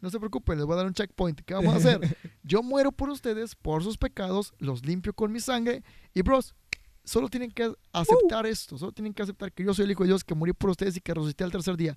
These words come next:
Speaker 2: Ujú.
Speaker 1: Con eso, ya tienen el paraíso, tienen el ticket.
Speaker 2: Yep.
Speaker 1: Pero la gente se lo hace muy difícil. Eh, ¿tú por qué crees que se le hace difícil a la gente creer en esto y no creer en santería, no creer en, en las energías y en aquello?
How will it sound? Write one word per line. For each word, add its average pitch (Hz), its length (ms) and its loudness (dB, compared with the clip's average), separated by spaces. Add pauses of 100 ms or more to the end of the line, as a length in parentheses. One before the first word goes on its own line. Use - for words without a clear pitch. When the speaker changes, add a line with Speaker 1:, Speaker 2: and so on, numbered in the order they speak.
(160)
Speaker 2:
Ujú. 147 240 -6 (100)
Speaker 1:
Con 208 160 6
eso, 285 280 2 (300)
ya 196 160 -2
tienen 254 200 -6
el 247 60 -4
paraíso, 240 360 2
tienen 208 320 -8
el 214 100 -10
ticket. 139 340 0 (160)
Speaker 2:
Yep. - 100 -16 (100)
Speaker 1:
Pero - 160 -2
la 233 100 -2
gente 247 220 -6
se 240 80 -4
lo 240 60 -6
hace 226 140 -6
muy 214 140 -4
difícil. 139 440 -8 (380)
Eh, 147 280 -2 (140)
¿tú 262 120 -10 (160)
por 254 160 -8
qué - 140 -8
crees 262 220 -8
que 202 100 -10
se 180 80 -8
le 170 80 -2
hace 160 160 -6
difícil 143 280 -8
a - 40 -4
la 139 60 -6
gente 139 240 -10
creer 143 200 -6
en 156 60 -2
esto 170 240 -4
y 165 100 2
no 185 140 0
creer 180 260 -2
en 185 80 -2
santería, 151 440 -4
no 160 120 -4
creer 170 200 -2
en, 156 180 -4
en 151 80 -4
las 135 160 -4
energías 185 440 -2
y 160 40 -2
en 143 60 -2
aquello? 185 380 -6